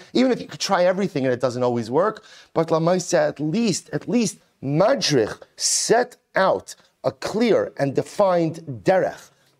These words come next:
Articulate a path in Avodas Hashem. Create a lifestyle that has a chance of success.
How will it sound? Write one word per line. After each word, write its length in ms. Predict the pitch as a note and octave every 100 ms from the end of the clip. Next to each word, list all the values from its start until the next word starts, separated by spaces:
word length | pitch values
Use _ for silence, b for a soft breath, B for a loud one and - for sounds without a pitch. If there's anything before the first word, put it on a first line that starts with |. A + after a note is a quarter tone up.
| -
Articulate 920 | C#3+ - - B3+ - A3 C3 G#2+ - -
a 60 |
path 480 | C#3 - F#3 F#3+ D3+ -
in 80 | D3+
Avodas 640 | D3 C#3+ F#3 D#3+ E3 -
Hashem. 480 | C#3+ - E3 B2+ - b b
Create 560 | - D3 D3 - A#3 - -
a 80 |
lifestyle 960 | D3 D3 F3+ A3+ - - B2+ G#2 E2 E2 b b
that 140 | - C#3+
has 240 | C#3+ C#3+
a 40 | C#3+
chance 540 | - - F3+ G3 -
of 140 | C3+
success. 760 | - - - - G#2 G#2 -